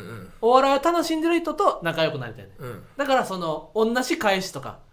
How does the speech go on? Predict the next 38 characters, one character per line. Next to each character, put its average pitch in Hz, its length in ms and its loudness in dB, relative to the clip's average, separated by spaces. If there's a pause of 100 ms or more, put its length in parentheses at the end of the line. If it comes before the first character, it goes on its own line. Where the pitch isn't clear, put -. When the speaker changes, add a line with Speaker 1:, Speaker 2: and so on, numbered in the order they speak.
(360)
Speaker 2:
同 226 260 0
じ 262 100 -2
ボ 320 100 2
ケ 254 100 -2
ば 180 100 -2
っ - 40 -10
か 170 120 -4
り 147 60 -4
し - 80 -14
て 160 80 -8
る 143 100 -4
人 135 140 -8
よ 143 60 -4
り 143 60 -4
も、 196 300 -2 (140)
毎 254 240 2
回、 226 480 -4 (280)
こ 349 140 0
ん 359 60 0
な 370 100 4
ボ 202 100 -2
ケ 190 140 -4
し - 80 -10
た 127 100 -4
ら 123 100 -4
ど 185 140 -4
ん 196 60 -6
な 190 80 -2
反 190 180 -4
応 185 120 -4
返 185 140 -2
っ - 40 -10
て 190 80 -8
く 135 100 -10
る 120 60 -6
や 113 60 -6
ろ 113 100 -10
と、 - 320 -4